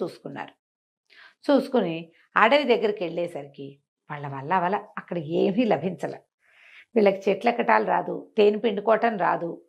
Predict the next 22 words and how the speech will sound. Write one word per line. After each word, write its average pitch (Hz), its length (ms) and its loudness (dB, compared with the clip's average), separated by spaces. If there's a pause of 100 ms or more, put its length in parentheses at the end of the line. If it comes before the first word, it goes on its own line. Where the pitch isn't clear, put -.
దుంపలు 196 340 2
కాల్చుకోవటం 220 600 2
రాదు, 165 240 -2
పొయ్యి 190 300 -4
వెలిగించడం 220 560 0
రాదు, 165 480 0 (880)
ఏమీ 190 260 4
రావు. 147 440 -2 (1400)
అడవి 262 280 6
లోపలికి 254 420 4
వెళ్ళి 247 460 2
కొద్దీ 262 260 0
వెతుక్కోవాలి, 240 680 4
వాళ్ళు 185 180 2
ఎక్కడున్నారో 254 440 2
తెలియదు. 214 220 0
అవి 233 140 4
ఎన్ని 254 140 0
రోజులు 294 320 2
పడతాయో 214 440 2
తిండి 285 360 -2
తిప్పలు. 339 460 2